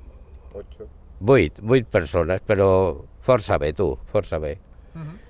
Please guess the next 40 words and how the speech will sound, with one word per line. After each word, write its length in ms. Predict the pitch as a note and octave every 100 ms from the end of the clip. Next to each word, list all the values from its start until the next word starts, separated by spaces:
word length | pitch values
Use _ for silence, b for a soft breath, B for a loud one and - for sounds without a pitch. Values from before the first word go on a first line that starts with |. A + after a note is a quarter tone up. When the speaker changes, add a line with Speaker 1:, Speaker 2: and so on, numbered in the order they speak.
| B B B B -
Speaker 3:
A 280 | D3+ D#3 D3+
nivell 400 | D3 D#3 D#3+ D#3+
de, 480 | D#3 D3+ D3+ D3 C#3+
de 120 | C#3+
barri 320 | C#3 E3 F#3 G#3
teniu 300 | F3 D3+ C#3
socis, 480 | - G3 G#3 A3
cobreu 260 | - D#3+ D3+
una 160 | D3+ C#3+
quota 300 | D#3 D3 C#3+
anual 460 | C#3 D#3 G3 G#3
per 100 | G3
organitzar 380 | E3 D#3 D#3 C#3+
la 80 | C#3+
festa 240 | C#3 - C#3+
major, 180 | C#3+ G3
aneu 140 | E3+
a 40 | D#3
patrocinadors. 880 | D3+ C#3+ - C#3+ C#3 F3 G3 F#3+
Com 140 | - E3+
s'organitza 440 | F3+ E3+ E3 A#2+
una 120 | B2+
festa 200 | B2+ -
major? 160 | C3+ B2
M'imagino 360 | D3 D#3+ E3 F#3
que 60 | F#3
quan 120 | E3+
s'acaba 340 | F3 E3+ E3
una 240 | E3 F#3+ G3
també 200 | E3+ D#3+
hi 40 |
ha 60 | D#3
preparar 320 | D3+ D#3 D3+
l'altra 280 | D3+ D3+ D3+
directament, 560 | D3 C#3 D3+ D#3 F#3
no?, 120 | F3 F3+
per, 240 | D3+ C#3 B2+
per 200 | - -
Speaker 2:
Sí. 60 | G2
Speaker 3:
intentar. 420 | C3 B2+ B2+ A#2